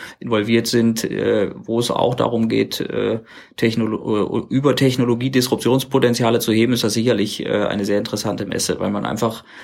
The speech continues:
ein breites Bild bekommt, A, über die Technologiemöglichkeiten, über die Optionen. Wie gesagt, vieles auch in einem showartigen Flavor, aber man trifft sich, äh, einfach da und, ähm, das ist eine Community, wo man, äh, eben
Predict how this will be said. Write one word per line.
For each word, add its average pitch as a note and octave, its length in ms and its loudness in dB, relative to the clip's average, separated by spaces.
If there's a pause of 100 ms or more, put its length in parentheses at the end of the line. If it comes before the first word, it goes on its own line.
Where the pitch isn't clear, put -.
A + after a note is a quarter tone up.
(120)
ein A2+ 40 -14
breites A2 340 2
Bild B2+ 220 -2
bekommt, - 380 0
A, A2+ 240 2
über A#2 160 0
die A2+ 120 -6
Technologiemöglichkeiten, B2+ 1160 -2
über A2+ 180 -4
die A2 120 0
Optionen. B2+ 560 0 (240)
Wie - 80 -16
gesagt, A#2 460 0
vieles C3+ 380 0
auch A#2+ 240 2
in B2 120 0
einem G#2+ 240 -2 (100)
showartigen B2+ 840 2
Flavor, A#2+ 540 2
aber A2 180 0
man A2 140 -2
trifft B2 260 -2
sich, A#2+ 300 -4 (360)
äh, G#2+ 200 -2
einfach A#2 400 0
da A2 240 4
und, G#2+ 440 0
ähm, A2 440 -2
das - 220 -4
ist - 340 -6
eine A2 240 -4
Community, A2+ 640 -2
wo G#2 100 -2
man, G#2+ 360 -2
äh, - 260 -2
eben A2 380 -2